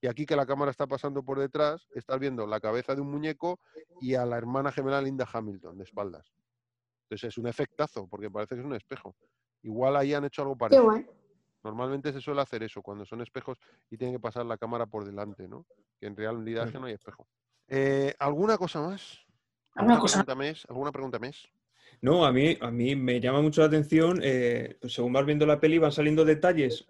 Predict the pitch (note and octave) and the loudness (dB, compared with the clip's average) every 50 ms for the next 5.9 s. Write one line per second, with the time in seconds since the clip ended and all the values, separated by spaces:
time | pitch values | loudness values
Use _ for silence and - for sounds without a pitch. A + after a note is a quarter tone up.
0 | - - - B2 A2+ A2+ A#2 A#2 A2+ A2+ A2+ A2+ G#2+ A2+ A2 A2+ A#2 B2+ B2 C3+ | -20 -12 -6 -4 -2 -2 0 0 0 0 0 -2 -6 -6 -6 -6 -4 -2 -2 -2
1 | C#3+ C#3 - - C#3+ C#3 C#3 C#3 C#3 C#3 C3+ C3+ C3+ C3+ C3 B2+ C3+ C3 C3 C3 | -2 -2 0 0 0 2 2 2 2 2 2 0 -2 -4 -4 -4 -4 -2 -2 -2
2 | B2 B2+ C3 - - B2 A#2 B2 B2+ B2+ C3 C3 C3+ C3 C#3 D3 E3 - - _ | -2 -2 -4 -4 -4 -2 0 2 4 4 4 4 2 0 0 -2 -4 -4 -10 _
3 | _ _ _ _ _ _ _ - A#2+ A2+ A#2 B2 C#3 E3 E3 - B2+ B2+ B2+ D3 | _ _ _ _ _ _ _ -4 -2 2 4 4 4 4 2 2 0 2 2 2
4 | D3 F#3+ F3+ F3 D#3+ C#3 C#3 C3 B2+ A#2+ A#2+ B2 A#2+ B2+ C3+ E3 F3+ E3+ C#3+ C3 | 4 4 4 6 6 6 4 4 4 2 0 0 -2 0 0 0 2 0 0 0
5 | C3 B2 - C#3+ C3+ C3+ C#3 C3+ C3+ C3+ C#3+ D3+ D3+ D3+ E3 F3+ E3+ | 0 -2 -2 -2 -2 0 0 2 4 4 4 4 4 2 0 0 -2